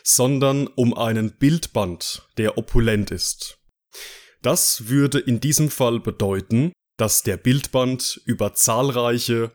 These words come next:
prachtvoll ausgeschmückte Bilder verfügt.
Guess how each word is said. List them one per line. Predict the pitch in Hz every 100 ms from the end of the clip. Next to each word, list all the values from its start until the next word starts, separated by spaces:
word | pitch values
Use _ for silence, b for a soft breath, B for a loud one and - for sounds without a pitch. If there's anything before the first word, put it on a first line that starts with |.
| -
prachtvoll | - 135 - - - 135 135 -
ausgeschmückte | 117 131 - 127 120 117 - 117
Bilder | - 104 104 104 101 101 _
verfügt. | - 107 - 120 - - -